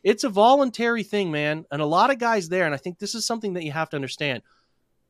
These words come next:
a lot of guys get an off-season bonus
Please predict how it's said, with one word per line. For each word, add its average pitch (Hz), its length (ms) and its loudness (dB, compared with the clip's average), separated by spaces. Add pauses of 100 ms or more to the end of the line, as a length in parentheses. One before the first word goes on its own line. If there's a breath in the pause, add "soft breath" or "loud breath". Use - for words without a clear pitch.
(100)
a 156 80 -2
lot 202 260 2
of 254 120 -4
guys 220 280 0
get 185 160 -2
an 160 120 -4
off-season 156 500 -4
bonus 131 560 -6